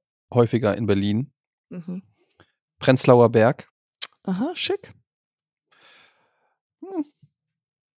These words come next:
Speaker 1: Zu viele Menschen. Da sind dann so
Speaker 2: Ja, ich glaub,
Speaker 1: mehr
Speaker 2: du musst mal, musst mal wirklich mit jemandem darüber reden, über deine, deine, diese Träume, die du hast und über deinen Hass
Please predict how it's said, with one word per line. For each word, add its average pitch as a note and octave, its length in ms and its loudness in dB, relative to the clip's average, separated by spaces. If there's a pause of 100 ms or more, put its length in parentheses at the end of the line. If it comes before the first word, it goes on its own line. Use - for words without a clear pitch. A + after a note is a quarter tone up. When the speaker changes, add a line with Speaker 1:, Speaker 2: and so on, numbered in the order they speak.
(960)
Speaker 1:
Zu - 160 0
viele A2+ 200 0
Menschen. G2 460 -2 (1400)
Da A#2 120 4
sind A#2 140 6
dann C3 120 8
so A#2+ 320 4 (360)
Speaker 2:
Ja, G#3+ 100 2
ich A3 120 0
glaub, C4 140 4
Speaker 1:
mehr B3+ 160 6
Speaker 2:
du - 60 4
musst G#3+ 200 0
mal, G3+ 300 2
musst G#3 320 2
mal F3+ 160 2
wirklich F3 400 -2
mit E3+ 140 -6
jemandem E3+ 340 -4
darüber D#3+ 360 -4
reden, D3 220 -6
über D3+ 160 -6
deine, D3 320 -8 (200)
deine, D#3+ 440 0 (440)
diese F3+ 220 0
Träume, A#3+ 340 2
die B3 120 0
du A3+ 140 2
hast G#3 280 0
und F#3 200 -4
über E3+ 280 0
deinen D#3 560 -6
Hass - 360 -4